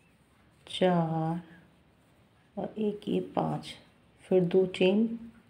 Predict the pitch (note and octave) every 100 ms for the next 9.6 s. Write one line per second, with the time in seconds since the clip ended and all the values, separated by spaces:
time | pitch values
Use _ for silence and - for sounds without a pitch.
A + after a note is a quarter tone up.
0 | _ _ _ _ _ _ _ _ _ _
1 | _ _ _ _ _ _ _ _ _ _
2 | _ - - F3+ F3+ - - F#3 F3 -
3 | F#3+ F3+ - F#3 F#3 G#3 B3+ G3+ F#3+ F#3
4 | C#4 - - - _ - F#3+ F3+ D#3 -
5 | - - D#3 C#3+ E3 D#3+ - - - _
6 | _ _ _ _ _ _ _ E3+ E3 D3+
7 | D3 C3+ C#3 - - - - _ _ _
8 | - - - G#3 - A#3+ A3 G#3+ A3 G#3+
9 | A3 - G#3+ A#3+ -